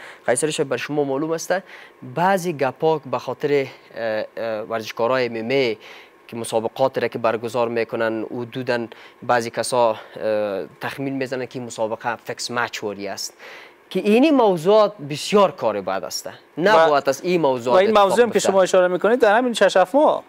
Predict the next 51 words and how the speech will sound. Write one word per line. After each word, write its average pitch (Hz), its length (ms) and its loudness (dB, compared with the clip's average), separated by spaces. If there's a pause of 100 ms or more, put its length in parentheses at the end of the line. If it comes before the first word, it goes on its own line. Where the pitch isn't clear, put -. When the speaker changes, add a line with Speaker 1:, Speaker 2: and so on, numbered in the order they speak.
(180)
Speaker 1:
مهم. 143 120 -10 (300)
Speaker 2:
بر 170 120 6
سر 170 200 2
زبان 143 360 4
ها 135 60 4
آمده، 131 280 2
نبود 208 400 2
موضوع 135 480 0 (100)
Speaker 1:
همه 170 300 4
ورزشکارا 170 480 2
رو 143 80 0
زیر 127 160 -4
Speaker 2:
مچ 123 60 -6
Speaker 1:
سوال 117 280 2
Speaker 2:
فیکسینگ. 107 320 -2
Speaker 1:
می‌برن، 107 140 -8
همه 240 280 2
ورزشکار 147 520 0
با 175 220 2
دو 170 160 4
نفر، 190 300 2
سه 208 260 2
نفری 185 360 0
که 147 140 -2
یک، 135 100 -2
مثلاً 147 380 0
یک 131 80 -6
اشتباه 147 340 -2
را 143 140 4
رخ 135 280 -6
می‌ده 143 340 2
در 143 100 0
افغانستان 123 520 -2 (320)
یا 135 160 4
یک 135 80 -2
سازمانی 151 460 2
که 143 140 0
یک 127 80 -4
کار 143 220 0
خراب 135 320 0
می‌کنه، 175 360 -2 (340)
باعث 180 260 4
می‌شه 165 220 -2
که - 100 -10
تمام 180 680 2 (300)
ورزشکارا 120 560 -2
زیر 113 200 -6
سوال 110 280 -2
بره، 110 180 -6
تمام 131 360 -2
قهرمانا. 104 460 -8